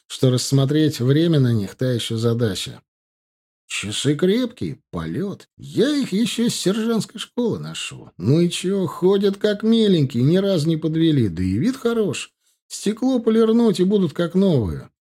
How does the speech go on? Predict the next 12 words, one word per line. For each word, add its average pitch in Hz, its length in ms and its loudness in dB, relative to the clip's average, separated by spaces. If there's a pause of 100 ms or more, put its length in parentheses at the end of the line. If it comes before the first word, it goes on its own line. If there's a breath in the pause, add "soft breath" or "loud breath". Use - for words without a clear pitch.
(160)
«Ну 92 260 -8
вот 151 220 -4
полирни», 175 600 0 (220)
пожал 92 320 -6
я 78 120 -8
плечами. 76 580 -10 (360)
«Да 254 160 -4
так 269 240 -2
и 131 60 2
езжай 110 420 0
на 139 120 2
гражданку». 123 720 -2